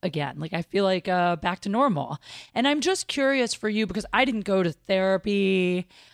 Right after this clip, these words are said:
I'm curious, like, what advice you would give to women getting out of an abusive relationship and how they find their way back to that.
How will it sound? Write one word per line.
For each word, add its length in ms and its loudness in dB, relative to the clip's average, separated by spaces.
I'm 180 0
curious, 540 0
like, 180 0
what 260 0
advice 400 0
you 60 -4
would 80 -4
give 240 0
to 80 -4
women 340 -2
getting 340 -2
out 200 -2
of 100 -4
an 80 -2
abusive 420 -6
relationship 680 -4
and 160 -2
how 140 -2
they 120 0
find 320 -2
their 100 2
way 200 0
back 380 -6
to 100 -8
that. 220 -8